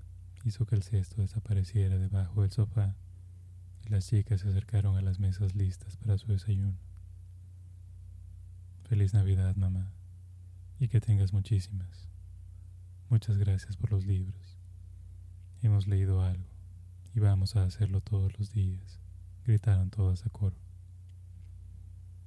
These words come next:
Feliz Navidad, hijas mías. Me alegro mucho de que hayan comenzado a leer inmediatamente y espero que perseveren haciéndolo. Pero antes de sentarnos, tengo algo que decir.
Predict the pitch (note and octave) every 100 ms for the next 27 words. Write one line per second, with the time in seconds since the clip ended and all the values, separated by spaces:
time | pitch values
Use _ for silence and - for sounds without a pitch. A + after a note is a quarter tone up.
0 | - - - - - - - - - -
1 | - - - - - G#2 G2+ G2+ G2 F#2+
2 | F#2 F#2 F#2+ - G2 G#2 F#2+ F2 - -
3 | - - - - - - - - - G#2+
4 | G2 F#2+ F#2+ F#2 G2+ G2+ G2 - G2+ F#2
5 | F#2+ G2+ F#2 G2+ F#2+ F#2 F#2 F#2+ F#2+ G2
6 | F#2+ F#2+ F#2+ G#2 F#2+ F#2 - - - -
7 | - - - - - - - - - G2+
8 | - G2+ F#2+ - - G2 G2+ F#2+ F#2+ F#2
9 | F#2 G#2 F#2 F#2 - - - - - -
10 | - - - - - - - A2 F#2+ F#2
11 | F#2+ G2+ F#2 G2 F#2 F#2+ F#2 F#2 F2 -
12 | - G#2 G2 F#2 F#2+ F#2 G2 F#2 F2+ G2+
13 | F2+